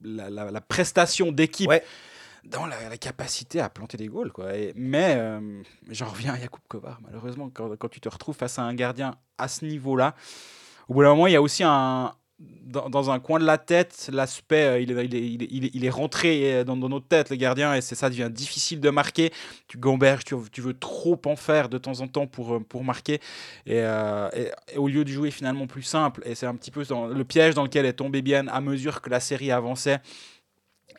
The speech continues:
Speaker 1: Et, euh, surtout, a fortiori, dans ce match, euh, numéro sept,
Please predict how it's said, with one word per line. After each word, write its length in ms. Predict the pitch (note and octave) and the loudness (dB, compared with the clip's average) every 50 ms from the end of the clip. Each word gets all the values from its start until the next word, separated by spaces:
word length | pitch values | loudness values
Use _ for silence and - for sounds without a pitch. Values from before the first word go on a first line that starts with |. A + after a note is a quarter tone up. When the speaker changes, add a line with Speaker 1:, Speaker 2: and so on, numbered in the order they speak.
| _ - | _ 2
Speaker 1:
Et, 140 | A2+ A#2 A2+ | 2 4 4
euh, 760 | A2+ A2+ A2+ A2 G#2+ A2 A2 A2 G#2+ A2 A2 G#2+ G#2+ G#2+ A2 | 2 2 0 0 0 0 -2 -4 -6 -8 -10 -10 -10 -12 -12
surtout, 480 | G2+ - - - C#3 - - - C#3+ C3 | -12 -12 -10 -10 -10 -10 -6 -2 -2 -2
a 60 | A2+ | -2
fortiori, 340 | - B2+ A#2 - A2 B2 C3 | -4 -6 -12 -10 -8 -8 -8
dans 120 | A#2 A2 | -8 -8
ce 100 | - - | -8 -8
match, 240 | A#2 A2 - - - | -8 -8 -10 -10 -8
euh, 260 | G#2+ G#2 G2+ G2 G2+ | -8 -6 -6 -6 -8
numéro 360 | G#2 A2 A2 A2 G#2+ G2+ G2+ G2+ | -8 -10 -10 -10 -12 -12 -12 -6
sept, 260 | - C#3 D#3 D#3+ | -2 -2 -2 -2